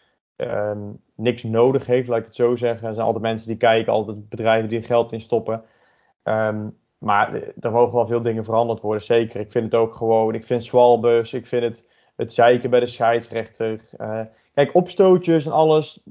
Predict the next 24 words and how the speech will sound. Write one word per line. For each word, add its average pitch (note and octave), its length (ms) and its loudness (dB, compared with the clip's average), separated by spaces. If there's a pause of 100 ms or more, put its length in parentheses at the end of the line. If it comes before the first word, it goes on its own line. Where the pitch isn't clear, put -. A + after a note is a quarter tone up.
(220)
prima, D3+ 340 0
dingen D3 260 0
horen C#3+ 240 2
er C#3 80 -4
soms B2 200 -2
bij, C3+ 220 6
hè. A#2 80 6
Ik B2+ 60 2
bedoel, A#2+ 160 -2
bij A#2 120 2
rugby A#2+ 360 -2
gebeuren C3+ 440 2
ook D#3+ 220 4
dingen. A2 300 -2
Zijn, C3 180 -4
ik B2+ 60 -8
zeg C3+ 140 -4
al, B2+ 100 0
zijn B2 180 -2
ze B2+ 60 -4
ook C#3 180 0
lomp B2+ 320 0
naar A#2 140 0
elkaar. A2 460 0